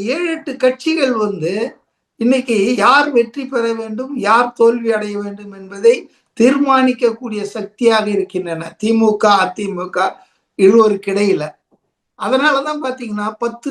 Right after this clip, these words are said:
தேர்தல், ஆஹ், பழனிசாமி, பத்து தோல்வி பழனிசாமி அப்படின்றாங்களே, இவங்கெல்லாம் வந்து ஒரு அஞ்சு பேர் ஏழு பேரை வச்சுக்கிட்டு ஒரு ஆள் கிட்ட சண்டைக்கு போயிட்டு நீ தோத்துட்ட தோத்துட்டன்றது அது வந்து சரியல்ல, சரியான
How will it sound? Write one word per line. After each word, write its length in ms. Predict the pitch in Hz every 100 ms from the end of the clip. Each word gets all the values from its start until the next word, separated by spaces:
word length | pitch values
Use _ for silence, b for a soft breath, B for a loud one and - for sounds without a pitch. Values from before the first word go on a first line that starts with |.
| -
தேர்தல், 520 | 254 254 247 240 226 226 _ _ -
ஆஹ், 420 | 226 220 214 208 208
பழனிசாமி, 720 | 226 233 233 220 233 208 214
பத்து 300 | 214 220 - 233
தோல்வி 380 | 220 233 226 220
பழனிசாமி 720 | - 214 220 208 214 202 208 208
அப்படின்றாங்களே, 800 | 202 185 196 196 175 156 170 226 220 - _ _ -
இவங்கெல்லாம் 640 | 170 214 214 226 311 311
வந்து 300 | 262 254 285 175 190 247 - _
ஒரு 200 | - 202 202
அஞ்சு 280 | 202 214 226
பேர் 260 | 240 269 277
ஏழு 240 | 233 233 226
பேரை 260 | 240 254
வச்சுக்கிட்டு 560 | 233 220 269 247 - 175 175 220 -
ஒரு 180 | 214 240
ஆள் 220 | 254 247
கிட்ட 180 | 208 214
சண்டைக்கு 420 | 233 226 240 226
போயிட்டு 380 | 233 226 220 175 - _ _ -
நீ 100 | 214
தோத்துட்ட 520 | 226 240 254 233 214 226 220
தோத்துட்டன்றது 1000 | 240 214 - - 208 190 175 180 165 - - 160 254 - _ _ _ _
அது 200 | - 302 269
வந்து 240 | 269 285
சரியல்ல, 560 | 285 226 269 330 247 196 143
சரியான 440 | - 202 262